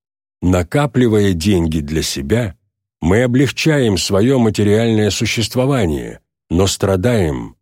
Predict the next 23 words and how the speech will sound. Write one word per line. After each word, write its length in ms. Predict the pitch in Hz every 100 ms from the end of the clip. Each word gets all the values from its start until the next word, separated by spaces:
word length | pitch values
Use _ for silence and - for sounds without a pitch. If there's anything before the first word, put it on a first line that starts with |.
| -
от 180 | 87 95
отсутствия 640 | - - 98 - 95 95
духовности. 880 | 78 95 - 90 65 60 - - - _ _ _ _ _ _ _ _ _
Пожалуй, 640 | - 85 143 160 147 131 110
самой 520 | - - 143 139 135 131 135
известной 640 | 113 123 127 107 - 92
скрягой 720 | 80 - 107 113 92 82 76
в 120 | 73 95
истории 500 | - - 101 82 80
Америки 640 | 90 147 117 78 - 58
была 360 | 62 95 120 104
женщина, 800 | 101 165 139 - 87 65 62 -
которая 420 | 117 175 160 147
жила 360 | 117 151 175 147
в 100 | -
то 220 | 165 139
же 180 | 95 95
время, 480 | 117 180 160 110
что 240 | 85 - 151
и 100 | 131
Рокфеллер. 800 | 123 110 - 110 69 60 - _ _ _ _ _ _ _
Хетти 500 | - - 190 - -
Грин – 640 | 156 131 131 85 62 55